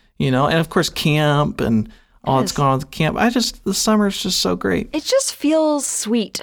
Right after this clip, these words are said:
Speaker 2: And I just have so many great memories from when I was a kiddo, you know?
Speaker 1: Yeah.
Speaker 2: And so, yeah, summer is great. And, and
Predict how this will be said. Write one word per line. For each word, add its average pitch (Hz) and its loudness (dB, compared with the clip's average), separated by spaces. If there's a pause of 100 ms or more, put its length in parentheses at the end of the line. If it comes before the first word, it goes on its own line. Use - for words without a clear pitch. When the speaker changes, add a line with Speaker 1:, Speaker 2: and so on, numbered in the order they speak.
Speaker 2:
And 240 2
I 302 2
just 320 -4
have 285 0
so 311 0
many 294 0
great 233 2
memories 190 0
from 185 -2
when 180 0
I 175 0
was 175 -4
a 165 -6
kiddo, 156 0
you 156 -2
know? 226 2
Speaker 1:
Yeah. - 0 (240)
Speaker 2:
And 185 0
so, 208 2 (400)
yeah, 330 0
summer 311 2
is 277 0
great. 233 2
And, 233 0
and 233 -2